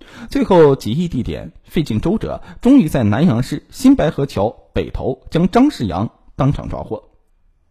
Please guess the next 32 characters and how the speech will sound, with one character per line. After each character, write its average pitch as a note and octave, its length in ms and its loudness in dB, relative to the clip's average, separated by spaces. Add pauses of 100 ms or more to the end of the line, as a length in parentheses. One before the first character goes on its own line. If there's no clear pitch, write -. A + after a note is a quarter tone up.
(1080)
二 B3 140 2
零 A3 180 6
一 A3 60 2
七 G#3 160 -4
年 C3+ 260 2
四 F3+ 160 -6
月 E3+ 120 -2
二 F#3 160 0
十 - 100 -4
五 C#3 220 -10
日， - 320 -8 (440)
河 A3+ 140 0
南 C4 160 6
省 A2 220 -4
高 A3 180 2
级 D3+ 140 -2
人 D3+ 120 -2
民 E3+ 140 2
法 - 180 -8
院 B2 280 -2
经 C3 160 0
过 A#2+ 100 -2
审 G2 220 -4
理， - 180 -10 (240)
当 B3+ 200 4
庭 D3+ 180 -2
作 D3 160 0
出 C#3+ 160 -4
终 G#3+ 180 0
审 - 160 -6
裁 - 180 -12
定： C3 200 -4